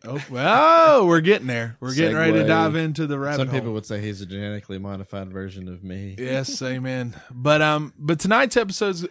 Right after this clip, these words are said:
Speaker 1: uh, one of those very difficult topics, and,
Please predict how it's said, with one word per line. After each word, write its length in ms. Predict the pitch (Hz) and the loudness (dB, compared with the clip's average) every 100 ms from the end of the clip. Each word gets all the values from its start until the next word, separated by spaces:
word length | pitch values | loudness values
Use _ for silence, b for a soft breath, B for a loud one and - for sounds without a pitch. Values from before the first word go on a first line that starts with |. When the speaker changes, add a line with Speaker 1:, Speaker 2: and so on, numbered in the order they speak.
| - | -8
Speaker 1:
uh, 80 | 151 | -8
one 240 | 160 175 | -4 -2
of 60 | 160 | 2
those 540 | 160 151 135 - - - | 2 2 -2 -6 -12 -14
very 560 | 139 131 151 156 143 | -12 -6 -2 0 -2
difficult 640 | 127 131 139 131 143 135 _ - | -4 -6 -8 -8 -8 -8 _ -10
topics, 640 | 143 147 147 - - - | -8 -6 -10 -12 -12 -12
and, 420 | 120 120 120 117 | -10 -10 -10 -12